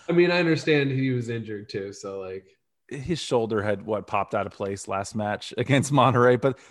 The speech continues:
Speaker 2: the dude kept balling. He kept going. I think he
Speaker 1: Uh-huh.
Speaker 2: played, what, seventy some minutes in the first match, thirty minutes of, with his shoulder all kinda jacked up. But, uh, I, I think Bradley Wright Phillips kinda does the similar things to Zardes in terms of,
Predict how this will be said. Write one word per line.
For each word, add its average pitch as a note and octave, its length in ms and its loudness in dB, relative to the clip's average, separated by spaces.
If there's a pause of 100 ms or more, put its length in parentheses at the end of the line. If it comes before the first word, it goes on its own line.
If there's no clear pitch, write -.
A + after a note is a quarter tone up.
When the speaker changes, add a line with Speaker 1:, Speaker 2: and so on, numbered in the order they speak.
(120)
Speaker 2:
the E3 60 -8
dude D#4 160 -2
kept B2+ 220 2
balling. A#2 360 2
He B2+ 100 -2
kept E3 220 -4
going. C#3+ 260 4
I A#2+ 60 2
think C#3+ 180 -6
he D3+ 80 -6
Speaker 1:
Uh-huh. D#3+ 80 -2
Speaker 2:
played, C#3+ 180 -4
what, A#2 220 -2
seventy A#2 320 -2
some G#2 240 -4
minutes A2 300 -4
in G2 80 -8
the F#2+ 80 -10
first G#2 240 -8
match, G#2 260 -8
thirty C#3 260 -4
minutes A#2+ 360 -4
of, G#2 200 -8 (220)
with A2 220 -2
his G#2+ 120 -2
shoulder G#2 460 -2
all F#2+ 340 0 (460)
kinda G2 240 -2
jacked F#2 360 -4
up. G2 260 -4
But, G2+ 240 -4 (380)
uh, E2 160 0 (440)
I, D#3+ 180 0 (1160)
I C#4+ 60 -4
think F4 180 -4
Bradley B2 300 6
Wright A2 180 2
Phillips G#2+ 300 -2
kinda A2 280 0
does G2 340 -2 (160)
the G#2+ 100 -6
similar G#2 560 -2
things F#2+ 440 -6
to - 100 -10
Zardes F#2+ 520 -4
in G#2 80 -6
terms G2+ 320 -2
of, G2 220 -4